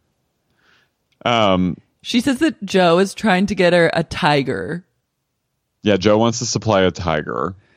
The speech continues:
Speaker 2: I love, like, the thought of, like, putting, like, a wild animal in a club filled with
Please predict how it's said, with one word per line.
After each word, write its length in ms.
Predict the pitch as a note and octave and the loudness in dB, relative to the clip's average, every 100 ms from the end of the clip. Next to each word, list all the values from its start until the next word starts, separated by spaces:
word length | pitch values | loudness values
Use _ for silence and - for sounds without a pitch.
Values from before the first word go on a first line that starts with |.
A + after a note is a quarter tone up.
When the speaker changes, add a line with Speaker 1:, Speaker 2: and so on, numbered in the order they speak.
| _ _ | _ _
Speaker 2:
I 80 | E3+ | -2
love, 640 | F#3 E3+ D3 C#3+ C#3 D#3+ D3 - | 2 2 2 2 0 -2 -4 0
like, 460 | F#3 E3+ - - _ - | 2 2 -4 -20 _ -4
the 140 | F#3 | -2
thought 400 | F3+ F3+ D#3 D#3+ | 0 0 2 2
of, 140 | - E3+ | 2 0
like, 200 | E3+ - | -2 -2
putting, 640 | - D3+ D#3 D3+ D3+ D#3+ - _ _ _ _ _ _ _ - | -2 0 0 0 -2 -4 -6 _ _ _ _ _ _ _ -2
like, 80 | F3 | 0
a 60 | |
wild 720 | E3+ C#3+ C#3+ D3+ D#3+ D#3+ D#3+ - | 0 2 4 4 4 2 2 0
animal 800 | C#3+ C#3 D3+ E3 E3+ F3 F3+ - _ _ - | 0 0 0 0 0 0 -2 -6 _ _ -2
in 220 | E3 E3 | 0 2
a 100 | D3+ | 0
club 800 | - D3 C#3+ C3+ C3 C3 C3+ D3+ _ | -4 0 2 4 4 2 -2 -8 _
filled 540 | - - F3+ E3 D#3+ D#3 | -18 -2 2 4 2 0
with 200 | D3 | -2